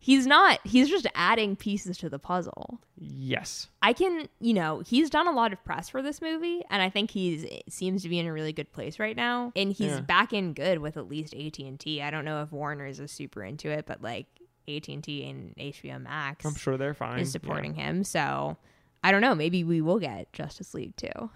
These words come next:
Speaker 2: I don't think so.
Speaker 1: You know what I hope is in Justice League two?
Speaker 2: Yes.
Speaker 1: Do you know what I hope?
Speaker 2: I don't. What?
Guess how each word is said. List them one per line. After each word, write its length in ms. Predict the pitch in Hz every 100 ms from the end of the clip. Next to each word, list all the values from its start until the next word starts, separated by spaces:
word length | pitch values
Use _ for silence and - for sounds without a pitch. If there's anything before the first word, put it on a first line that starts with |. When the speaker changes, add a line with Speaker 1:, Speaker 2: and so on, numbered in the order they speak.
| -
Speaker 2:
I 100 | 143
don't 240 | 131 120
think 160 | - -
so. 140 | -
Speaker 1:
You 140 | 226 214
know 100 | 190
what 100 | 214
I 100 | 330
hope 220 | 277 262
is 120 | 240
in 220 | - 113
Justice 360 | - 185 - 233
League 160 | 269 247
two? 300 | 311 320 349 -
Speaker 2:
Yes. 320 | 123 131 - - _ _ - - _ _ _
Speaker 1:
Do 100 | -
you 40 | 156
know 60 |
what 100 | 123
I 60 | 117
hope? 260 | 170 135 - -
Speaker 2:
I 140 | 135
don't. 320 | 131 113 - - -
What? 240 | 151 127